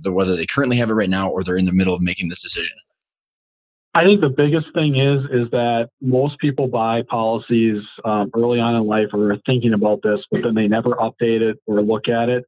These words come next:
Speaker 2: or make sure that it's going to follow the plan that they're, they're looking at down the line. So, you know, I think one of the biggest things I come across with companies is that they're fabulous at building the businesses. They've done a great job, you know, from their business.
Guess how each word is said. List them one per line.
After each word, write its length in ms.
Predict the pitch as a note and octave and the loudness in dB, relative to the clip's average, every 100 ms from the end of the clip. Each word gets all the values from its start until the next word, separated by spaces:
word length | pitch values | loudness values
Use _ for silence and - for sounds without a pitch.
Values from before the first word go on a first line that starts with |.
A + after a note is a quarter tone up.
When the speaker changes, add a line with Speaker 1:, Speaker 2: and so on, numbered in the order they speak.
| _ | _
Speaker 2:
or 100 | A2+ | 0
make 220 | G#2+ A2+ | 2 0
sure 240 | A2+ - A#2 | 0 0 0
that 140 | A2+ | 0
it's 160 | G#2+ - - | -2 -2 -2
going 140 | G#2+ | 0
to 160 | G#2+ G#2 - | 0 -2 -2
follow 280 | G#2+ A2 | -2 -2
the 120 | G#2+ G#2 - | -2 -4 -2
plan 240 | A2 G#2 | -2 0
that 100 | G#2 G2 | -2 0
they're, 320 | G#2+ G2+ G2 - | -2 -2 -6 -2
they're 120 | A2+ | 0
looking 240 | G#2+ G2+ | 0 0
at 100 | G2+ | -2
down 160 | G2+ G2 | -2 -2
the 80 | F#2+ | -2
line. 320 | G2 G2 F#2+ - | 0 0 -2 -2
So, 300 | B2+ A#2+ A2 - - _ | -2 -2 -4 -10 -20 _
you 80 | - | -2
know, 60 | A#2+ | 0
I 100 | A#2+ | 0
think 240 | D#3 C#3+ | 0 0
one 200 | B2+ C3+ | 0 2
of 40 | C3+ | 2
the 120 | A#2 | 0
biggest 300 | C3 C#3 C#3 | 0 0 -2
things 180 | C3+ B2 | -2 0
I 120 | A#2 - | 0 0
come 120 | A#2+ | -4
across 360 | A2+ A#2+ A2+ G#2+ | -2 -2 -2 -4
with 100 | G#2 - | -8 -4
companies 400 | A2+ A2+ A#2 A2 | -4 0 2 2
is 140 | G#2+ G#2 | 0 -2
that 240 | A2 G#2+ - - _ _ - | 0 -2 -6 -20 _ _ -4
they're 160 | A#2+ - | -4 -2
fabulous 440 | C3 B2+ B2 B2 A#2 | -2 0 2 0 0
at 140 | A#2 | -2
building 260 | G#2+ A2+ A2+ | 0 0 0
the 60 | G#2 | 0
businesses. 680 | C3+ C3+ C3 B2 B2 A#2 A2 | 0 0 0 0 0 0 0
They've 140 | A2 G#2 | -2 -2
done 140 | A2 | -2
a 60 | G#2+ | -2
great 280 | A#2 A2+ - | 0 -2 0
job, 320 | A2+ A2+ A2 - - | 0 0 -2 -6 -4
you 80 | |
know, 100 | G#2 G2 | -2 -2
from 200 | - A#2+ | -2 0
their 100 | A#2 | 0
business. 460 | G#2+ A2 G#2 G#2+ | 0 -2 2 0